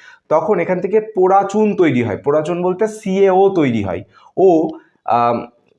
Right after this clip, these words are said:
কার্বন ডাই অক্সাইড অর্থাৎ সিও টু উৎপন্ন হয়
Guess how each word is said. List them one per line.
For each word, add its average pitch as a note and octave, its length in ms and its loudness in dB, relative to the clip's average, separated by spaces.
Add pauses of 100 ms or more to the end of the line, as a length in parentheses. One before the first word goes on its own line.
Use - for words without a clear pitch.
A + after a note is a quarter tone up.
(140)
কার্বন F3 400 0
ডাই G#3 100 4
অক্সাইড G#3 600 0
অর্থাৎ F3+ 260 -4
সিও G3+ 520 2
টু C4 380 -2
উৎপন্ন F#3 440 -2
হয় A#3+ 200 -2